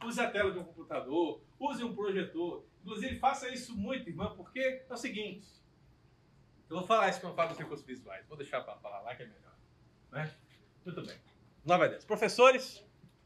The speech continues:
marca suas perguntas aí. Agora é o seguinte. <clears throat> Utilizando os materiais de apoio. <clears throat> Essa frase de Bruce and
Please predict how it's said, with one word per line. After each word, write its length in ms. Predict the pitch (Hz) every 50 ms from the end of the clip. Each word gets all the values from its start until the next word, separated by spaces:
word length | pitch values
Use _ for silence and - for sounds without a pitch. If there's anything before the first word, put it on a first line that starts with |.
| - _ - - _ _
marca 300 | - 151 190 185 185 202
suas 180 | 185 - 185 -
perguntas 480 | - 196 170 175 180 175 - 175 156
aí. 240 | 170 143 110 - - - - - - - _ _ _ _ - - - - _ _ _ - - - - - - - - - - - - - - - - - - - - - 311
Agora 200 | 214 226 285 302
é 20 |
o 40 | 302
seguinte. 720 | 302 311 269 269 285 240 180 - - - - - - - _ - - _ -
<clears throat> 560 | - 185 175 - - - _ _ _ _ _
Utilizando 480 | - - - 294 277 247 226 285 302 302
os 80 | 240
materiais 400 | 254 277 262 269 262 254 247 220
de 60 | - 254
apoio. 440 | 233 - - 233 233 262 220 - - - - _ _ _ _ - _ - - - - _ _ _ _ _ -
<clears throat> 2250 | - - - - - 285 294 - - - - - 226 175 135 - - - _ _ _ _ - - - - - - - - - - - _ _ _ _ - - - - - -
Essa 260 | 214 214 240 247 -
frase 540 | - 262 269 277 269 226 262 262 254 - - - - _ _ _ _ - -
de 100 | - -
Bruce 600 | 190 190 - 269 285 277 247 - - - - - _ _ _ _ _ _ -
and 160 | 208 208 202